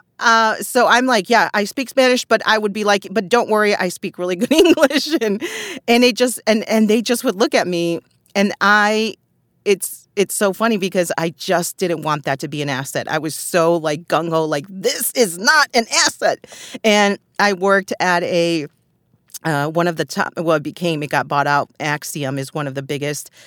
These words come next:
tech companies back then in, in the two thousand era. And they had a factory where people worked in, in the warehouse, and everybody there spoke Spanish. Well, they had their own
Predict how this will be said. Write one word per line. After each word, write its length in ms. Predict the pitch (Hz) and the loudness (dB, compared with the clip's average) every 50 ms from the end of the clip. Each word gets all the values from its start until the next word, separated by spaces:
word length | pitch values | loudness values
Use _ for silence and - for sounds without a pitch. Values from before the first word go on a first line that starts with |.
| _ _ _ | _ _ _
tech 200 | - - - - | -6 -6 -6 -4
companies 640 | - 175 151 135 160 151 151 147 151 151 143 - - - | -6 -6 -6 -6 -8 -8 -6 -6 -6 -6 -8 -10 -12 -12
back 300 | - 143 147 139 135 - | -6 -4 -4 -4 -4 -6
then 180 | - 160 147 147 | -8 -6 -6 -6
in, 160 | 143 143 - - | -6 -8 -10 -10
in 160 | 160 151 143 | -10 -8 -8
the 100 | 143 143 | -8 -10
two 160 | - - 165 | -10 -12 -10
thousand 380 | 147 156 147 143 143 156 147 - | -8 -6 -6 -6 -6 -6 -8 -8
era. 360 | - 143 139 135 139 139 143 - _ _ - - - - _ _ - | -8 -6 -6 -4 -4 -4 -6 -8 _ _ -20 -20 -20 -20 _ _ 0
And 520 | 180 175 165 160 156 156 151 151 147 151 - - | 2 2 4 2 2 0 0 -2 -2 -4 -6 -4
they 260 | 147 156 165 170 165 | 0 0 2 2 0
had 360 | 160 160 156 147 147 143 143 - - | -2 -4 -4 -4 -4 -4 -6 -6 -8
a 100 | 151 143 | -8 -8
factory 600 | 139 - - 269 359 - - 160 139 139 139 135 | -6 -2 -2 -2 -2 -4 -6 -8 -8 -8 -8 -8
where 440 | 131 123 143 156 151 147 147 147 147 139 | -10 -8 -6 -4 -2 -2 -2 -4 -4 -6
people 500 | - - 143 131 - 147 143 143 143 135 | -8 -12 -10 -8 -6 -6 -6 -6 -8 -8
worked 400 | 135 147 143 139 131 _ - - - | -8 -8 -8 -8 -8 _ -18 -14 -10
in, 420 | 165 147 143 139 143 139 117 110 - _ _ | -10 -8 -8 -8 -8 -8 -10 -12 -14 _ _
in 180 | - 160 147 143 | -10 -8 -8 -6
the 80 | 147 147 | -6 -2
warehouse, 640 | 175 220 262 233 165 156 131 131 143 139 - - - _ _ - | 2 2 2 2 0 -2 -2 -2 -4 -8 -10 -12 -16 _ _ -6
and 140 | 175 180 - | -6 -4 -2
everybody 640 | 196 202 214 214 196 180 180 160 143 143 139 139 135 | 2 2 2 2 4 2 0 2 2 0 -2 -2 0
there 240 | 139 175 208 226 | 0 0 0 0
spoke 320 | 202 - - - 147 139 - | 0 -2 -6 -6 -8 -8 -10
Spanish. 480 | - - 160 147 127 127 131 131 - - _ - - - - _ - | -10 -8 -8 -6 -4 -6 -6 -8 -10 -14 _ -20 -20 -20 -18 _ -2
Well, 140 | 180 185 | 0 0
they 200 | 170 185 220 240 | 2 2 2 2
had 220 | 240 254 247 214 175 | 2 2 0 2 2
their 140 | 170 156 - - | 2 0 0 2
own 320 | 170 175 185 208 220 214 | 2 2 2 2 0 -2